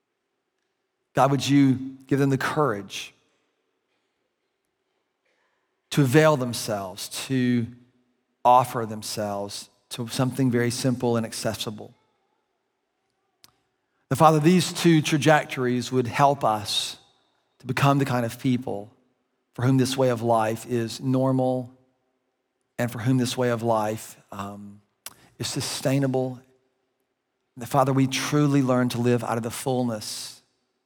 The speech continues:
and the freedom of what we experience in you. If anyone is united in Christ, let this be their way.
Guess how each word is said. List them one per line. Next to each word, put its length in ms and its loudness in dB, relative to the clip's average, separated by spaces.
and 120 -4
the 60 -6
freedom 500 0
of 80 -6
what 100 -2
we 100 -8
experience 440 -10
in 60 -8
you. 80 0
If 100 -4
anyone 400 2
is 240 -4
united 480 0
in 160 -2
Christ, 600 -6
let 360 -2
this 300 -4
be 340 -6
their 540 -8
way. 280 -12